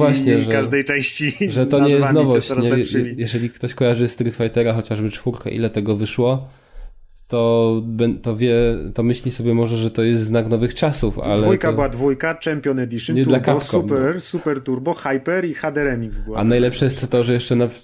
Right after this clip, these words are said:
Speaker 1: że to są też te, takie piękne czy, czy słabe czasy,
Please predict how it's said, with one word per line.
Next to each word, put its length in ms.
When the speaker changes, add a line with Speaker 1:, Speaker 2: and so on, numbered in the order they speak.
Speaker 1:
że 140
to 100
są 180
też 240
te, 140
takie 440
piękne 400
czy, 180
czy 240
słabe 420
czasy, 460